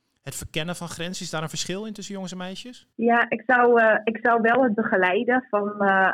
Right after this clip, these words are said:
Speaker 2: eh, het proces, eh, in grenzen zeggen, zeg maar. Van, eh, je, je kunt het niet opleggen, maar je kunt ze wel in de, in begeleiden en in uitdagen. Eh,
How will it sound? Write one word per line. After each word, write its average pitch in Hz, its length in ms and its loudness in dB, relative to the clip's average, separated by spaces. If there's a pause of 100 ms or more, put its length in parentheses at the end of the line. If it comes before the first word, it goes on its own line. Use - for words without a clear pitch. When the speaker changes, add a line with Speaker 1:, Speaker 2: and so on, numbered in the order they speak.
Speaker 2:
eh, 190 160 2
het 185 100 0
proces, 196 580 0
eh, 175 260 2
in 185 200 -2
grenzen 175 720 -2
zeggen, 170 440 -2
zeg 180 220 -14
maar. 247 440 0
Van, 180 260 -4
eh, 180 220 -2
je, 185 180 -4
je 180 100 -18
kunt 202 140 4
het 190 100 2
niet 190 160 0
opleggen, 190 400 2
maar 175 120 2
je 185 80 -2
kunt 185 240 -2
ze 175 80 -14
wel 180 180 4
in 180 140 -2
de, 175 200 0
in - 260 -8
begeleiden 175 580 2
en 185 60 -14
in 180 140 -4
uitdagen. 185 760 0 (560)
Eh, 196 420 6